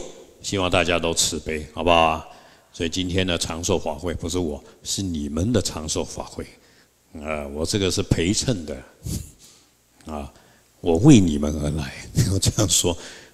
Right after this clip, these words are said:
啊，所以各位要，要这样子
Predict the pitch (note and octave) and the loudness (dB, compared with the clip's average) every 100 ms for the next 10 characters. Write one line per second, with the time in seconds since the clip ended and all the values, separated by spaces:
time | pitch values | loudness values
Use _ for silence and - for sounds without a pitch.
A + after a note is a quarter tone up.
0 | _ D#2 D#2 D#2 D2 - - _ - - | _ -10 -4 -2 -2 -10 -20 _ -6 4
1 | G2+ G2+ F#2 F2 E2 D#2+ - - - G#2 | 6 8 8 8 8 4 -4 -16 -6 -6
2 | D#2+ - A2 F2+ D#2+ | 2 6 6 4 -4